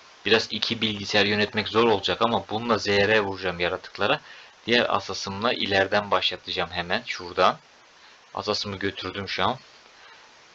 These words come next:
Görevi direkt başlatıyorum.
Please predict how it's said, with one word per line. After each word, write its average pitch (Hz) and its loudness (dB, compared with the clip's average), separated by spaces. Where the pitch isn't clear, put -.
Görevi 87 0
direkt 98 0
başlatıyorum. 92 0